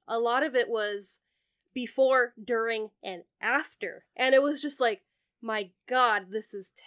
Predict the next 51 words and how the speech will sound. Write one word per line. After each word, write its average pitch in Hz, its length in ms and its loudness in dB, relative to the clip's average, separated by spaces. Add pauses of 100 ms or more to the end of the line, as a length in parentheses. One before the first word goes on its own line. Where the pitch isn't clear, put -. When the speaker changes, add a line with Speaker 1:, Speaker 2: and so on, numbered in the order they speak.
Speaker 1:
terrifying." 285 500 -10
Speaker 2:
do 160 120 -10
you 208 40 -8
just 285 100 -12
wanna 427 160 -6
get 180 140 -4
into 131 200 -4
that? 185 280 0
'Cause 147 140 -8
I 156 60 4
Speaker 1:
I - 20 4
Speaker 2:
think 392 220 -2
it's 370 120 -6
super 123 300 -4
interesting. 110 480 -8
Speaker 1:
Yeah, 226 180 4
I, 226 340 2
I 254 40 -4
think 302 160 -6
we're 311 100 -8
gonna 247 200 2
have 185 340 -8
to, 208 160 -2
because, 208 420 -8
I 226 100 -4
mean, 220 180 -2
I 220 80 -2
think 302 240 -6
we 339 100 0
hit 294 220 -2
most 220 320 -4
of 262 100 -8
the 208 120 -8
key 214 640 -10 (320)
Speaker 2:
Well, 165 140 6
Speaker 1:
scary 220 260 2
parts 233 400 -4
in 196 120 -4
this 185 180 -12
movie. 208 300 -6
Speaker 2:
well, 214 120 0
we 214 140 -6
hit 180 300 -4
the, 131 100 0 (100)
the, 123 140 -2 (220)
the 131 120 0 (100)
first 113 300 0
half 107 220 0
of 104 60 -8
this 98 160 -10
movie, 101 440 -10